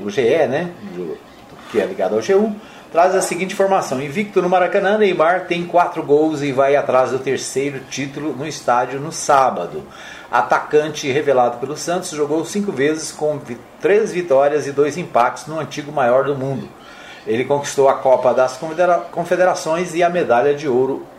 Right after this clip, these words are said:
do Rio, na Rio dois mil e dezesseis. É uma matéria especial sobre o Neymar, né? Não podia deixar de ser.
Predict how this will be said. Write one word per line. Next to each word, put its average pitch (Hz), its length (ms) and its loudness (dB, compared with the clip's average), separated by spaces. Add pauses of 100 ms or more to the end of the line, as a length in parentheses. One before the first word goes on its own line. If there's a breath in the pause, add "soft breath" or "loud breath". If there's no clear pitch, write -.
do 143 340 -6
Rio, 143 380 -8 (200)
na 123 140 -2
Rio 127 260 -4
dois 127 240 0
mil 123 120 -6
e - 20 -10
dezesseis. 117 800 -8 (340 loud breath)
É 156 100 0
uma 156 120 2
matéria 143 280 0
especial 143 460 0
sobre 143 320 0
o 151 40 -8
Neymar, 202 460 2
né? 165 140 -2
Não 151 100 -8
podia 107 280 -6
deixar 101 300 -4
de 104 100 -8
ser. 190 320 -4